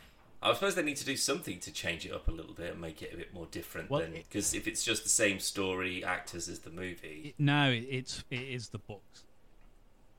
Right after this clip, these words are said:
Speaker 2: So, so
Speaker 1: Okay.
Speaker 2: it's the, it's, it's everyone from the film, but it's not, it's not a retelling of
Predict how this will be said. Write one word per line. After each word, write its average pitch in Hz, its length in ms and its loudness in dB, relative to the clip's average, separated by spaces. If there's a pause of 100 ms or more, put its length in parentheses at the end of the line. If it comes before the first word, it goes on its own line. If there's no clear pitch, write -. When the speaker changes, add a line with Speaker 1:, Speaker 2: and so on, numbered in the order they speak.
Speaker 2:
So, - 80 -8
so - 80 -8
Speaker 1:
Okay. 110 200 -2
Speaker 2:
it's 101 100 -6
the, 120 140 -2
it's, 135 220 -8
it's 147 260 -8
everyone 131 340 0
from 123 200 0
the 107 60 0
film, 101 440 -6 (640)
but 110 100 -2
it's 101 140 -4
not, 120 220 4 (100)
it's - 180 -4
not 120 160 -2
a 107 140 -2
retelling 104 540 -2
of 95 180 -4